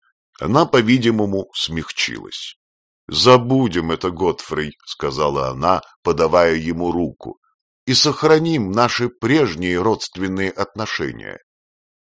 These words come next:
Он поцеловал протянутую ему руку, что я сочла за величайшую с его стороны вольность, и затем мисс Рахиль удалилась. Оставшись один,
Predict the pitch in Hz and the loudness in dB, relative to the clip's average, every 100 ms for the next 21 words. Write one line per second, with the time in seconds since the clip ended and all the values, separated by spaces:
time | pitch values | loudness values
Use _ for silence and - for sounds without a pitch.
0 | _ _ 90 98 98 98 98 101 98 104 | _ _ -2 -2 -2 -2 2 4 6 4
1 | 95 98 92 107 95 90 90 87 85 90 | 4 0 0 2 0 0 -2 -2 -2 -2
2 | 90 85 135 - 92 - - - - 87 | -4 -2 -2 -2 -6 -8 -12 -14 -6 -2
3 | 95 - 98 - 101 104 82 98 101 107 | 0 0 -2 -4 2 2 2 0 0 0
4 | - 120 120 - 113 110 - 101 110 - | 0 2 2 0 -2 -2 -2 0 -2 -2
5 | 107 110 107 104 92 78 69 69 - - | 0 0 0 0 2 0 -2 -6 -8 -10
6 | - - _ 78 67 76 - 139 120 - | -20 -20 _ -6 -4 -2 0 0 0 -10
7 | _ 127 180 - 131 123 - 196 - 90 | _ -2 0 2 0 -2 -2 -4 -4 -2
8 | 82 67 62 57 - - - _ _ _ | -2 -2 -6 -12 -12 -12 -14 _ _ _
9 | - - - 92 85 - 73 - 65 60 | -8 -8 2 2 2 -4 -6 -6 -8 -6
10 | 90 107 87 | -4 -2 -4